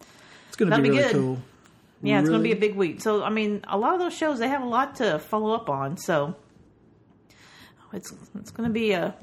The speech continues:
Speaker 2: big week. Like, the next show's coming up. Well, starting tomorrow with the next Grimm.
Speaker 1: Yeah.
Speaker 2: They, it starts tomorrow, so.
Speaker 1: Oh, oh. Did you watch, uh,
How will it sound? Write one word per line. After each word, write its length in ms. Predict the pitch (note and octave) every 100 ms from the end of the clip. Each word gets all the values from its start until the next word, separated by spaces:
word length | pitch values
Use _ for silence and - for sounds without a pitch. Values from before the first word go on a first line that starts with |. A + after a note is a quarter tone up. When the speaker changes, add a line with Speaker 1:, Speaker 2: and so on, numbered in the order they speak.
| G3
Speaker 2:
big 180 | G#3 F#3+
week. 360 | A3+ G#3 - -
Like, 220 | E3+ F3+
the 80 | F#3+
next 260 | G#3+ G#3
show's 280 | - A3 G#3
coming 200 | - G#3+
up. 240 | G3+ G#3 -
Well, 200 | F#3 F3
starting 320 | F3 A#3 B3
tomorrow 440 | F#3+ F3 G3+ D#3 C#3
with 240 | D#3 -
the 60 | E3
next 240 | D#3 D3+
Grimm. 420 | - E3+ C#3+ B2 E3+ _
Speaker 1:
Yeah. 200 | D3+ B2+
Speaker 2:
They, 140 | F#3+ F#3+ -
it 140 | F3+
starts 320 | - F3 D3 -
tomorrow, 420 | F3 D#3+ - C3
so. 340 | - E3+ C#3 - - - -
Speaker 1:
Oh, 320 | B3 G#3 C#3 - - - -
oh. 300 | A#3+ D3+ A#2 - _ _ _ _ _ _ _ _ _ _ _
Did 180 | G3+ F3
you 100 | G#3+
watch, 380 | A3+ G3+ G3+ -
uh, 280 | F#3 D#3+